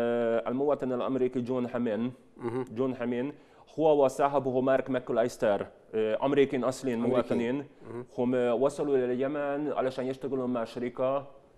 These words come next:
Speaker 1: آه، تبع الأمم المتحدة. هذه شركة إي سي فور إس.
Speaker 2: مهم.
Speaker 1: آه، سجنوهم في المطار على طول، وصلوا بطيارة الأمم المتحدة إلى مطار صنعاء، وسجنوهم في المطار مباشر بتاريخ عشرين أكتوبر ألفين خمسة عشر.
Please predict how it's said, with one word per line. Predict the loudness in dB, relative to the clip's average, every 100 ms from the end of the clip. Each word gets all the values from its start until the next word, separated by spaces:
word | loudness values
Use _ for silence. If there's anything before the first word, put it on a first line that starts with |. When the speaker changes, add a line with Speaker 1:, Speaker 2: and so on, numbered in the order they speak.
| -8
Speaker 1:
آه، | -4 -4
تبع | -4 -2 0
الأمم | 0 -2
المتحدة. | -2 -2 -4 -4 -2 -2 -2 -6 -18
هذه | -6 -4
شركة | -2 -2 -2 0
إي | -2
سي | -2 -4
فور | -2 -2 -4
إس. | -8 -18 -18 -12
Speaker 2:
مهم. | -8 -8 -10 -18 -20 -20 -20 _ _ 0
Speaker 1:
آه، | 2 2
سجنوهم | 2 2 4 2 2
في | 0
المطار | 0 0 2 2
على | 2
طول، | 2
وصلوا | 0 0 2 2
بطيارة | 2 0 0 0
الأمم | 0 0
المتحدة | -2 -2 -4 -6 -2
إلى | -2 -2
مطار | -4 -4 -6
صنعاء، | -4 -4 -2 -4 -10 _ _ _
وسجنوهم | 0 4 4 2 -2 -2 -2 -2
في | -2
المطار | -2 -2 -2
مباشر | 0 2 2 2 0 0 -8 -18
بتاريخ | -6 -2 0 0 0 0
عشرين | -6 -4 -2
أكتوبر | -2 0 2 4 4 2
ألفين | 0 0 -2
خمسة | -2 -2 -4
عشر. | -4 -4 -10